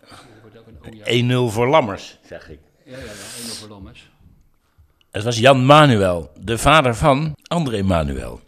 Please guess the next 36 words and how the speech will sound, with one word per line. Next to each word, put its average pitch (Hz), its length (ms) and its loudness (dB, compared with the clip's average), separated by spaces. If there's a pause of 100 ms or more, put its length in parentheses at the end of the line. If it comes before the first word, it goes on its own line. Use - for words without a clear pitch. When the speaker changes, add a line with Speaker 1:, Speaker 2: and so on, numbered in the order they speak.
(400)
Speaker 2:
Kijk, - 280 -18 (400)
nou 107 140 -18
komen 76 300 -20
we 76 60 -20
ergens. - 400 -20 (500)
Speaker 1:
Dat 123 100 -20
is 110 60 -20
mooi. 123 140 -10
Ik 135 80 -14
dacht 139 140 -4
eigenlijk 160 320 -8
dat 120 80 -14
je 139 60 -12
ging 135 140 -14
vragen 135 200 -8
van, 127 160 -16
het 123 100 -18
was 123 200 -12
eigenlijk 123 280 -16
niet 120 120 -14 (100)
uniek, 123 240 -12 (200)
want, 117 280 -16
eh, 120 100 -12
zo'n 131 140 -14
penalty 127 280 -12
is 113 100 -14
eerder 127 240 -12
genomen. 131 460 -12 (560)
Dus 117 280 -20
Cruijff 120 280 -12
Ols 127 180 -14
had 120 100 -12
het 113 80 -14
helemaal 131 180 -10
niet 117 100 -12
verzonnen. 127 400 -14